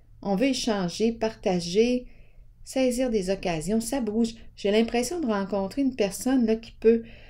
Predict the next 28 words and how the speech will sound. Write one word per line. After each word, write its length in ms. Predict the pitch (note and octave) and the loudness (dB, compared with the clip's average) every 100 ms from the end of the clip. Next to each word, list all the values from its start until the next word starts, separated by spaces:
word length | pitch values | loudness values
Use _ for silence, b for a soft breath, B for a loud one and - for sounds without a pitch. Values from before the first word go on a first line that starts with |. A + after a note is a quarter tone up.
| B B B B | B B B B
avoir 600 | G3 F#3 F#3+ G#3+ A3 A3 G#3 B B B B B | -2 0 2 2 4 2 -2 B B B B B
plusieurs 420 | - A3+ B3 B3 | 0 2 2 -2
talents. 300 | - G3 G3 G3+ - - - - - - - - - b b b b b A#3 | 0 0 0 -6 -18 -20 -20 -20 -20 -20 -20 -20 -20 b b b b b -8
Ici, 260 | A3+ - | -6 -2
il 60 | C4+ | -2
y 40 | |
a 60 | F#3+ | -2
quelque 380 | - A3 G#3 G3+ | -4 -6 -4 -6
chose 400 | A3 A3+ A3+ - - | -2 -2 -2 -6 -14
qui, 320 | - F#3 F3+ | -6 -2 0
euh, 220 | E3 D#3+ E3 - - b b b b b | 0 -4 -6 -12 -18 b b b b b
qui 120 | G3+ | -8
se 160 | - C4 | 0 6
remet 240 | C4 C#4 | 6 6
à 80 | G3+ | 2
bouger. 720 | F3 G3 F#3+ A#3 C4 A#3 - - - - - | 2 0 2 0 0 -4 -10 -20 -20 -20 -8
L'énergie 460 | G3 G#3+ A3 A3 C4+ | -2 2 2 2 -4
circule. 800 | - A3+ - A#3 B3 A#3+ G3+ F#3+ b b b - - - - | -2 -4 -4 0 4 4 2 -6 b b b -20 -20 -18 0
Retour 600 | G#3 B3 C#4+ D4 C#4 G#3 | 2 2 2 4 4 4
des 140 | G3 | 2
messages. 720 | G3 F#3 A3+ A3+ A3 G3 F#3 - | 2 -2 0 0 -2 -6 -10 -6
On 140 | G3 | -4
envoie 400 | G3+ G3+ A3 C4+ | -2 0 0 2
des 120 | C4+ | 2
messages, 500 | B3+ B3+ C4+ C4 C4 | 0 -2 -2 0 0
retour 460 | A3+ A#3+ C4+ C4 B3 | 0 0 0 0 2
des 120 | G#3 | 0
messages. 760 | G3 G3 - G#3+ G#3+ G3+ - | -2 -4 -4 -6 -6 -8 -12